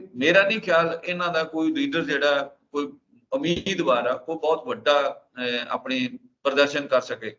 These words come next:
ਇਹਦੇ ਥਾਂ ਤੇ ਜਿਹੜਾ ਅਨੈਲੋ ਇੰਡੀਅਨ ਨੈਸ਼ਨਲ ਲੋਕ ਦਲ,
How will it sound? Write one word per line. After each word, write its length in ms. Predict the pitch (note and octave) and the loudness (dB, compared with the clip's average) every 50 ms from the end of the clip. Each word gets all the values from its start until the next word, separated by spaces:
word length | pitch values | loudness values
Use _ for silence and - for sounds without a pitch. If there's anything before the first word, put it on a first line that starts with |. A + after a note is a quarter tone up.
| _ | _
ਇਹਦੇ 260 | D#3+ G#3+ A3 A3 A#3+ | -2 0 0 0 -4
ਥਾਂ 220 | A3 - F#3 E3+ F3 | -4 -2 -4 -2 -2
ਤੇ 140 | F3+ F#3+ F#3+ | -4 -4 -6
ਜਿਹੜਾ 440 | F#3 F3+ F3+ F3 F3 F3+ E3+ E3 - _ _ F3 - - _ _ _ _ _ _ C3+ | -4 -4 0 4 4 4 4 2 -4 _ _ -18 -18 -18 _ _ _ _ _ _ -2
ਅਨੈਲੋ 600 | C#3 C#3 D#3 F3 F#3 F#3 F#3 F3 E3 E3 E3+ - | 2 2 2 4 2 2 2 4 4 2 2 -2
ਇੰਡੀਅਨ 300 | E3 D#3+ D#3+ F3 F3 E3+ | -6 -4 -2 -2 -2 0
ਨੈਸ਼ਨਲ 440 | C3+ C3+ C3+ - - D#3 D#3 D#3+ D#3 | 0 -2 -2 -2 -4 -6 -4 -4 -2
ਲੋਕ 240 | D3 C3+ C#3+ C#3 C#3+ | -2 -2 -2 -2 0
ਦਲ, 260 | C#3 A#2 G#2 - - | 2 0 0 0 -6